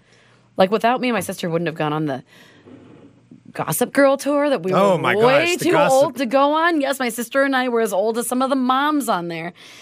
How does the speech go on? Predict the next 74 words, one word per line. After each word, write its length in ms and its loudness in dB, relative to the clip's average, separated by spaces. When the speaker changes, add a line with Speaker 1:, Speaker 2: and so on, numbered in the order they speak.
Speaker 1:
And 160 2
then, 240 0
um, 480 -2
yeah, 120 2
and 80 -2
then 80 -2
we 60 -2
also 160 -4
went 80 -4
on 40 -8
the 60 -14
Sex 200 -8
and 100 -8
the 60 -14
City 300 -2
tour. 340 -2
And 100 4
all 200 2
of 80 -2
her 100 0
friends 340 -2
who 60 -4
were 80 -2
making 300 -4
fun 180 -2
of 60 -4
her 100 -2
after 240 -4
we 80 -4
told 160 -4
them 80 -4
about 80 -2
it, 40 -6
they're 80 0
like, 180 -6
"I've 120 -12
seriously 320 -8
always 200 -10
wanted 280 -14
to 60 -20
do 100 -14
that, 220 -12
but 200 -12
I 40 -14
was 140 -18
just 160 -20
really 180 -20
embarrassed 360 -20
'cause 100 -20
I 100 -20
thought 120 -14
people 180 -18
would 80 -16
make 160 -18
fun 140 -20
of 100 -20
me." 220 -12
<laughs> 40 -12
I'm 140 0
like, 260 -6
"Just 220 0
Speaker 2:
<laughs> 100 -2
Speaker 1:
do 240 0
it." 280 2
Speaker 2:
Well, 160 4
we 80 2
could 160 2
do, 100 2
like, 220 -2
a 20 -10
day 160 -6
tour 300 -8
to 160 -10
Astoria. 400 -12